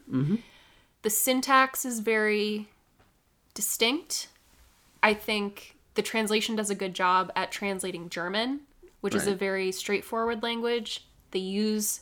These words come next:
Speaker 2: very simple syntax in here. Well done.
Speaker 1: Like Hemingway.
Speaker 2: Actually, very similar to Hemingway. Good point.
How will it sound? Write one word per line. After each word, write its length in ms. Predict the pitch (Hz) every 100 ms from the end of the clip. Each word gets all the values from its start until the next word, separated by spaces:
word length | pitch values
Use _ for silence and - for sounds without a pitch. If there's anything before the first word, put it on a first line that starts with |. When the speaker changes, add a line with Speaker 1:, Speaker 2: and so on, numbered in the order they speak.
| -
Speaker 2:
very 200 | 190 190
simple 680 | - 202 202 196 190 185 185 _
syntax 580 | - 277 285 311 311 311
in 100 | 285
here. 360 | 294 311 330 330 - - _ _ _ _ _
Well 240 | 196 190 190
done. 380 | 233 277 311 - - - - - -
Speaker 1:
Like 260 | 120 143
Hemingway. 540 | 156 123 107 90 87 - _ _ _ _ _
Speaker 2:
Actually, 360 | 320 349 339 302
very 200 | 302 302
similar 360 | 330 302 226
to 60 | 196
Hemingway. 520 | 180 180 - - 208 - -
Good 140 | 214
point. 320 | - 247 -